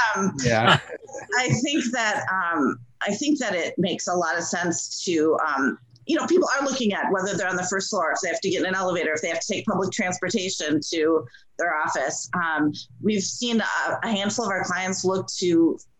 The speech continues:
Speaker 1: um, freestanding buildings so that they can control their own environment themselves. And, um, so, you know, I think there's a lot of those considerations. And again, it's just a matter of all of us to kind of rethink everything we do and how we do it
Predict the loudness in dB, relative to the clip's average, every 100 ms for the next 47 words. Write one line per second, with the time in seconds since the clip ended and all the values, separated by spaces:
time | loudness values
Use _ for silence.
0 | -4 -2 -2 -2 -2 -2 0 0 0 0
1 | -2 -2 -2 -2 -2 0 0 2 0 0
2 | 0 0 2 2 4 2 2 0 0 0
3 | 2 0 0 0 0 0 0 0 0 -2
4 | -12 -16 -6 -4 -2 0 0 0 -4 -4
5 | -2 0 0 0 0 0 0 0 -2 0
6 | -2 -2 0 0 0 0 0 0 -2 2
7 | 2 2 0 -2 -6 -10 -4 0 0 0
8 | -2 -4 -6 0 2 2 0 0 0 0
9 | -2 -2 -4 -4 -2 0 0 0 0 0
10 | 0 0 2 2 2 2 2 2 2 0
11 | 2 2 2 0